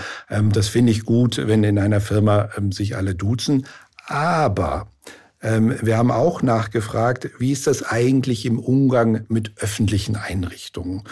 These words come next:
Speaker 1: Also möchte man eigentlich von seiner Bank geduzt werden? Möchte man von Behörden geduzt werden? Möchte man von seinem Arzt oder seiner Ärztin geduzt werden? Da sagen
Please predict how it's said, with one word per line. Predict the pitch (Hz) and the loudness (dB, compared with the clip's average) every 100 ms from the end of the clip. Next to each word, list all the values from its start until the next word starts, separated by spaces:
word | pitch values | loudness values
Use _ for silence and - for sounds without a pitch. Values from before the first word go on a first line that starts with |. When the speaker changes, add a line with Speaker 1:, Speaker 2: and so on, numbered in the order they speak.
| - 98 92 | -8 -8 -6
Speaker 1:
Also | 90 107 104 101 - | -2 0 0 0 -6
möchte | 110 123 147 139 | -2 0 0 0
man | 135 117 | 2 2
eigentlich | 95 117 110 104 | 0 0 0 -2
von | - 104 104 104 - | 0 2 2 2 -2
seiner | 110 110 104 | -2 0 0
Bank | 104 107 139 135 - - | 0 2 2 0 -8 -6
geduzt | 104 107 101 101 - | -4 -2 -2 -4 -8
werden? | - 87 90 | -8 -4 0
Möchte | 117 117 123 | 0 0 0
man | 113 110 | 2 2
von | 110 104 | 2 2
Behörden | 104 98 120 151 151 113 | 2 2 4 4 2 0
geduzt | 95 98 98 - - | -2 -4 -6 -6 -6
werden? | 90 104 | -2 2
Möchte | 131 127 | 2 2
man | 120 117 113 | 2 2 0
von | 117 104 | 0 2
seinem | 110 110 | 2 2
Arzt | 113 123 135 - | 0 -2 -2 -2
oder | 113 107 | -2 0
seiner | 110 104 | 0 0
Ärztin | 104 143 - 113 104 | 0 -4 -4 -2 -2
geduzt | 98 - 107 104 - | -4 -8 -8 -8 -6
werden? | 107 117 127 - - - - | -2 0 0 -2 -14 -18 -10
Da | - | -4
sagen | 107 123 123 107 | 2 4 4 2